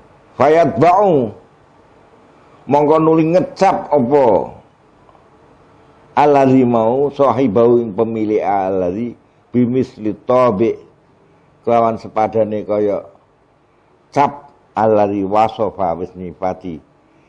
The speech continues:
Bi kelawan alladzi, sapa Urwatu bin Mas'ud,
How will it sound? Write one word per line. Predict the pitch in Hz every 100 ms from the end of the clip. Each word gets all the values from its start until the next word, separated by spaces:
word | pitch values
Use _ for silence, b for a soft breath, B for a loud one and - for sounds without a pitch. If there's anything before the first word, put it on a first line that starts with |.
| b _
Bi | 104 110
kelawan | 104 104 98 92
alladzi, | 85 104 101 95
sapa | 87 104 87
Urwatu | 92 78 101 92 85 -
bin | 110 95 98
Mas'ud, | 90 80 - 98